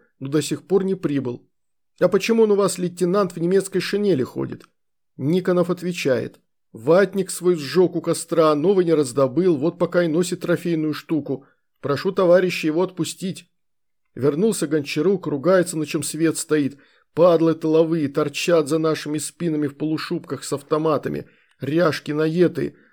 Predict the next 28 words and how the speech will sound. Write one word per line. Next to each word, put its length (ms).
русского 540
не 140
могут 320
от 120
немца 400
отличить, 560
пусть 280
он 100
и 60
в 100
ихней 220
шинели 420
пока». 460
Ватная 460
одежда 340
под 160
шинелью 480
неноская 560
была, 380
от 180
искр 300
костров 540
куртки 420
и 40
штаны 380
горели 320
как 320
порох. 460